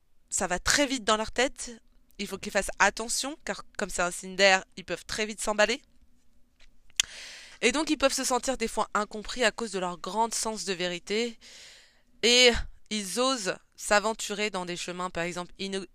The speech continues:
inexplorés, avec des idées incongrues. Euh, Verseau, c'est Einstein, par exemple. Vraiment des choses qui ramènent... Euh, qui sont, qui sont pas communs et qu'au début, on les traite de fous.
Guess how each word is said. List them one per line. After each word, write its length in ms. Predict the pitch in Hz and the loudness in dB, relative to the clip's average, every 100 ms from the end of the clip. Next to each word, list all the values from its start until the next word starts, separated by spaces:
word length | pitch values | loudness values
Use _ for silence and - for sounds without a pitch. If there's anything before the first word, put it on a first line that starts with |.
| _ _ _ | _ _ _
inexplorés, 840 | 220 202 - - 214 214 240 277 285 - | -6 -4 -6 -4 -2 2 2 0 -2 -4
avec 240 | 175 175 | -4 -6
des 240 | 165 165 | -8 -10
idées 180 | 180 196 - 185 | -2 -2 0 -2
incongrues. 840 | 196 - 214 202 233 285 - - - - - - - - | -2 -8 -10 -6 -6 -6 -12 -16 -20 -20 -20 -20 -12 -2
Euh, 340 | 165 165 160 160 | 2 2 2 2
Verseau, 440 | 180 196 - 220 | 0 2 0 -2
c'est 280 | 220 - 190 - | -2 -2 -2 -2
Einstein, 560 | 196 - - 226 285 302 - - | -2 2 4 4 2 -6 -18 -6
par 120 | 214 | -4
exemple. 520 | 220 214 269 - - - - - - - - - - | -4 -6 -8 -10 -16 -20 -20 -20 -20 -20 -20 -20 -4
Vraiment 300 | 180 214 240 | 2 2 2
des 120 | 220 | 0
choses 200 | - 254 | -2 -4
qui 160 | - 202 | -4 2
ramènent... 500 | 196 208 220 220 208 - | 4 4 2 2 -4 -4
Euh, 460 | 175 170 156 - 160 - - - - - _ _ _ - - | -2 0 0 -2 -6 -8 -10 -12 -14 -18 _ _ _ -16 -12
qui 140 | 196 | -8
sont, 340 | - 208 208 | -6 -6 -6
qui 140 | 196 - | -8 -6
sont 200 | - 185 | -6 -2
pas 140 | 202 | -2
communs 420 | 220 233 226 233 233 | 0 -4 -2 -2 -2
et 60 | |
qu'au 140 | - 190 | -2 -4
début, 260 | 190 180 | -4 -6
on 100 | 220 | -8
les 120 | 190 | -8
traite 260 | - 214 170 | -6 -8 -6
de 140 | 190 | -8
fous. 400 | 196 - 254 247 | -8 -6 -6 -8